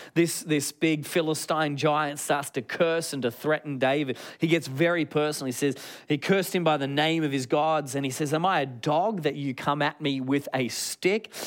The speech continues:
He's picking on this, uh, this young boy who's coming out to fight him.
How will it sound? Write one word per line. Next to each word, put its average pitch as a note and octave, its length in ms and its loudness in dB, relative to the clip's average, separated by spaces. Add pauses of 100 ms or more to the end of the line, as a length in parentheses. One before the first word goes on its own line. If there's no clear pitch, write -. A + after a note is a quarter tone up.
(400)
He's D#3 180 0
picking F3+ 360 0
on D#3+ 180 0
this, C#3+ 260 0
uh, C#3+ 220 2
this C#3+ 240 -2
young E3 260 2
boy D#3+ 220 4
who's D3+ 160 0
coming D3+ 340 0
out C3+ 180 -2
to C#3 80 -4
fight C#3 360 0
him. A#2+ 180 -6